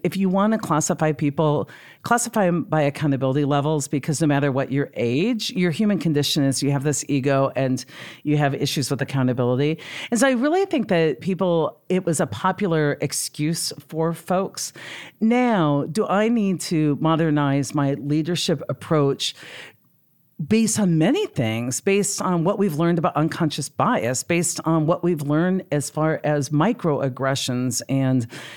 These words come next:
you know, harassment? And yeah, I need to be building a more inclusive workplace. I need to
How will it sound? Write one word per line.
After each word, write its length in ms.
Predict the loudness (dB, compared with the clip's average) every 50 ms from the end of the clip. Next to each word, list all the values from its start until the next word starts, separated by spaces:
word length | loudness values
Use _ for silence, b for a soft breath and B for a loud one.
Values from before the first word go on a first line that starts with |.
| B B
you 160 | B 0 2 2
know, 80 | 2
harassment? 920 | 2 2 2 2 2 2 2 2 0 -2 -4 -4 -4 -4 -2 -2 -2 -4 -4 -2
And 440 | -2 0 0 2 2 0 0 -2 B B B B B B B B B B -2
yeah, 560 | 0 0 2 0 0 -2 -4 -4 -4 -6 -8 -8 -8 -4 0
I 160 | 2 2 4
need 240 | 4 2 2 2 0
to 100 | -2 -2
be 480 | -2 0 2 2 4 4 4 4 2 2
building 320 | 2 2 2 2 4 4
a 60 | 4
more 160 | 4 4 2 2
inclusive 480 | 2 0 -2 -2 -2 -2 -4 -4 -2
workplace. 640 | -2 -2 -2 -4 -6 -6 -4 -4 -2 -2 -4 -4 -4 0
I 200 | 0 2 2 2
need 260 | 2 2 2 0 0
to 480 | -2 -2 -2 0 2 2 2 2 2 0